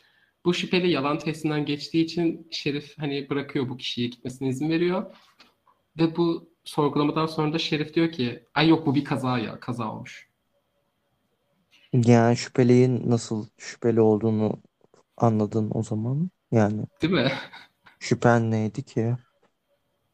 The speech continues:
Speaker 1: Yani hani ilk gittiğin zaman, ilk baktığında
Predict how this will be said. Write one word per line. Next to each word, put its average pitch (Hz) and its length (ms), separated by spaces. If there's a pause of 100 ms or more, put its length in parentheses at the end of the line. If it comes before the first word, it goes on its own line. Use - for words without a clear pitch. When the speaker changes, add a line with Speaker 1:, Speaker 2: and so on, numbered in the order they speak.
(200)
Speaker 1:
Yani 156 460
hani 139 440 (220)
ilk 156 220
gittiğin 147 320
zaman, 139 220
ilk 143 240
baktığında 139 760